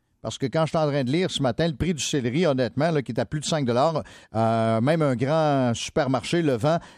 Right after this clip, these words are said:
le, le vend à promotion à cinq quatre-vingt-dix-neuf pour une coupe de branche de céleri. Euh, tu, tu manges pas ça,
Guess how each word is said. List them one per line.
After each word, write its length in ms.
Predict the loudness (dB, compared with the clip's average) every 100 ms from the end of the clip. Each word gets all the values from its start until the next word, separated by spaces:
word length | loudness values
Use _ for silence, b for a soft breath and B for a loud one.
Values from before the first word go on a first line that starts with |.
| -2
le, 180 | -2 0
le 140 | 0 0
vend 220 | 2 0 2
à 100 | 0
promotion 680 | 2 2 2 2 2 4
à 100 | 2
cinq 380 | 0 2 2 2
quatre-vingt-dix-neuf 840 | -2 0 0 2 0 0 0 0
pour 120 | -2 -6
une 100 | -2
coupe 160 | 0
de 80 | 2
branche 320 | 2 0 0
de 100 | -2
céleri. 460 | -2 -2 0 -2 -2 b b b b b -8
Euh, 160 | -4 -4
tu, 1040 | -6 -8 -2 0 0 0 0 0 0 -2
tu 140 | -4 0
manges 220 | 0 0
pas 140 | -2 0
ça, 260 | 0 0